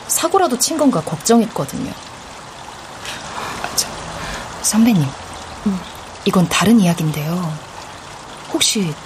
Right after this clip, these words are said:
Speaker 1: 집에 쥐가 들어온 적 있어요?
Speaker 2: 쥐?
Speaker 1: 밤에 싱크대 밑에서 바스락거리는 소리가 들리는 거예요. 찍찍 소리도 나고.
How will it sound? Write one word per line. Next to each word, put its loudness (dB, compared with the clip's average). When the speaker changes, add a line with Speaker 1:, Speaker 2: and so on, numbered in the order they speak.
Speaker 1:
집에 0
쥐가 2
들어온 4
적 -2
있어요? 4
Speaker 2:
쥐? 0
Speaker 1:
밤에 6
싱크대 2
밑에서 2
바스락거리는 4
소리가 4
들리는 4
거예요. 6
찍찍 -2
소리도 4
나고. 2